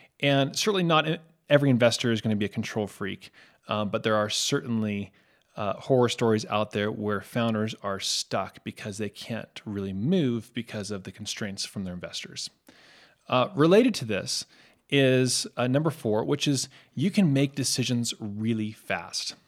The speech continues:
What I love about being in business with my co-founder, John, and our other senior, uh, team members, Ashley and Nathaniel,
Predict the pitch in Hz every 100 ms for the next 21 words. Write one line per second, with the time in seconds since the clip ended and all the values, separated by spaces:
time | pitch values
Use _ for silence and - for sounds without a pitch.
0 | - - 127 131 131 131 147 170 156 127
1 | 117 110 - - _ _ _ _ 135 131
2 | 120 117 120 - 117 113 127 110 120 120
3 | 104 110 107 104 113 - - _ - 113
4 | 107 101 117 113 - 120 113 107 - 110
5 | - 120 107 104 - - 113 107 - 110
6 | 107 - 104 101 - 196 147 117